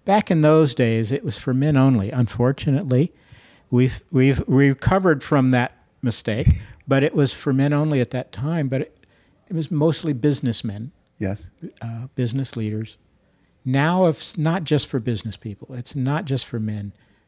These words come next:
Speaker 1: It's for women and men. It's for people in all occupations.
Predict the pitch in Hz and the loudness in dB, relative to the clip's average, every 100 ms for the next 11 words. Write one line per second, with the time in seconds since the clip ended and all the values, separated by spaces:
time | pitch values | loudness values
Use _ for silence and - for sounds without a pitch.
0 | _ _ _ _ 135 - - 123 117 139 | _ _ _ _ -6 -6 -4 -2 0 0
1 | 139 135 113 127 135 135 120 - 113 - | 0 -2 -4 -2 0 0 -4 -10 -10 -8
2 | 123 123 113 123 135 135 131 139 - 123 | -6 -6 -4 -2 0 0 0 -4 -2 -2
3 | 117 120 117 - | -2 -6 -8 -12